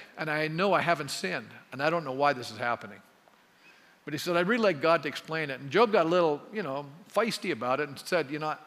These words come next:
when God shows up here, I'm gonna, I'm gonna ask him. I'm gonna put him on trial." How many know by the end of the book, God's got Job on trial? You know, like, "I got a few questions for you, Job. You answer my questions, I'll answer yours." Job goes, "I'm a stupid guy,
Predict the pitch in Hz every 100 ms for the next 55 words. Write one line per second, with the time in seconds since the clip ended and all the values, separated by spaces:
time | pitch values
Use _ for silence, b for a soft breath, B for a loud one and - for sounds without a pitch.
0 | - 156 143 180 202 - 196 143 190 190
1 | 160 123 127 B B B 156 170 139 -
2 | 165 170 139 170 175 - 196 - - _
3 | - 147 151 - 170 139 120 - 165 185
4 | 117 - B B B B B _ 156 190
5 | 165 160 170 147 127 - 151 147 170 156
6 | 127 143 160 117 151 135 143 113 147 180
7 | 131 117 123 92 - - - - 143 123
8 | 127 123 117 - - 156 160 - 175 175
9 | 160 156 - 139 165 185 143 127 147 208
10 | 208 - 170 165 185 - 143 - 131 131
11 | 139 139 - 131 131 139 117 - - B
12 | B B - 156 139 131 123 - - 143
13 | 143 - 156 151 123 131 165